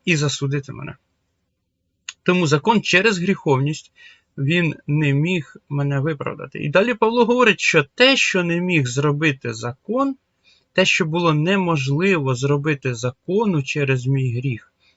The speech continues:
Бог зробив через свого Сина. Бог зробив це через свого Сина,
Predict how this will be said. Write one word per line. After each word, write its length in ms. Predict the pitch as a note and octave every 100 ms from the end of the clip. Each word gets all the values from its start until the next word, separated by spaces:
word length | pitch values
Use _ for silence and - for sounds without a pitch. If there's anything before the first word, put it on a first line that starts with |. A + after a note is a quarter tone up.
| - - _ _ _ _ _
Бог 440 | C#3 C#3 A#3+ G3
зробив 840 | C#3 C#3+ C#3+ B2+ B2 G3 A3 F3 C3+ - _ _
через 640 | - G3+ G#3 F3 D#3 -
свого 480 | - D3+ C#3+ C3 C3+
Сина. 580 | - - G3 D3+ A#2+ - _ _ _ _ _ -
Бог 220 | D3 D#3
зробив 460 | C#3 D#3 D3+ G#3+ G#3
це 160 | -
через 360 | D3+ - D3+ C#3+
свого 280 | - D#3 D3
Сина, 600 | - F#3+ G#3 F3+ E3